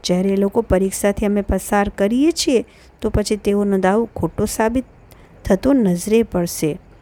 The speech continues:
અને અલ્લાહ બતાવવા ચાહે છે કે તે લોકો કે જે બહુ જ મજરૂર હોય અને ઇમ્તિહાન પોતાના ઈમાન, અમલને લઈ અને યા તો કોઈ ક્વોલિટીને લઈને, પછી જ્યારે અમે તેને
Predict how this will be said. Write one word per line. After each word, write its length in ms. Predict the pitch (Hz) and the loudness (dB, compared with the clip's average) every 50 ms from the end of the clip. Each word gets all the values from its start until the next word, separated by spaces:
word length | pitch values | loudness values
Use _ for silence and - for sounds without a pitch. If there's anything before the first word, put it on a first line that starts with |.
| - - - - - - | -20 -20 -20 -12 -4 0
અને 220 | 269 285 320 330 | 2 2 2 2
અલ્લાહ 320 | - 277 285 294 302 311 | 2 2 2 2 2 2
બતાવવા 420 | 294 302 294 - - 285 285 294 277 | 2 0 0 0 0 0 2 2 0
ચાહે 380 | 262 - 254 240 233 226 220 | 0 0 0 0 0 0 -2
છે 260 | 214 - - 208 202 202 | -2 -4 -2 -2 -2 -2
કે 160 | - 202 185 | -2 -4 -6
તે 220 | - - 226 254 | -2 0 0 2
લોકો 300 | 262 262 285 269 - 262 | 2 0 0 -2 -2 -2
કે 140 | 226 - 214 | -2 -2 -2
જે 220 | 196 - - 196 | -2 -2 -2 -2
બહુ 300 | 190 196 - 202 226 254 | 0 0 0 0 0 0
જ 180 | 262 - - - - - - - - - - - - | -2 -2 -6 -14 -14 -18 -20 -20 -20 -20 -20 -8 -4
મજરૂર 920 | 196 196 202 208 214 214 202 190 185 - 190 190 185 226 254 294 320 320 | -2 0 2 2 2 2 0 0 0 0 0 0 2 2 4 4 4 4
હોય 320 | 269 175 - 190 180 165 - | 2 2 0 0 0 0 0
અને 320 | - 196 208 214 208 - - | -2 -4 -4 -4 -4 -4 -4
ઇમ્તિહાન 1080 | 202 202 202 208 202 - - 196 190 190 185 - 220 220 233 247 247 233 220 208 202 - - - - - - - - | -4 -2 -2 -4 -4 -4 -2 -2 -2 -2 -4 -4 -4 -2 0 0 0 0 0 -2 -2 -6 -10 -18 -20 -20 -18 -6 -2
પોતાના 720 | - 214 214 - 226 233 240 247 247 240 233 226 220 - - - | 0 0 0 0 0 0 2 2 2 2 0 0 -2 -4 -6 -6
ઈમાન, 580 | 208 208 208 202 208 214 220 226 233 220 214 202 - - | -4 -2 -2 0 0 0 0 0 0 0 -2 -2 -4 -4
અમલને 520 | 190 208 220 226 233 240 240 240 233 226 | -2 -2 0 0 2 2 2 2 2 2
લઈ 380 | 202 196 196 202 214 226 220 202 | 0 2 2 2 2 2 0 -2
અને 320 | - - - 214 226 240 | -4 -8 -6 -4 -2 0
યા 180 | 233 233 233 240 | 0 2 0 0
તો 140 | 233 277 269 | 0 0 -2
કોઈ 280 | - - 269 277 269 269 - - - - - - - - - | 0 0 0 2 0 0 -4 -8 -20 -20 -20 -20 -20 -8 -2
ક્વોલિટીને 640 | - 214 214 208 220 233 233 233 277 294 294 294 277 | 2 2 4 4 2 0 0 0 2 2 2 2 2
લઈને, 360 | 247 226 226 220 214 202 190 | 2 0 0 0 0 0 -2
પછી 420 | - - - 202 208 - - 302 285 | -2 -2 -4 -4 -4 -2 -2 -4 -4
જ્યારે 420 | - - - 269 262 269 277 277 | -4 -2 -2 0 2 2 2 2
અમે 320 | 277 - 226 240 262 269 247 | 0 0 0 0 0 0 0
તેને 480 | - 254 247 240 240 254 247 247 247 | 0 0 2 2 2 0 0 -2 -2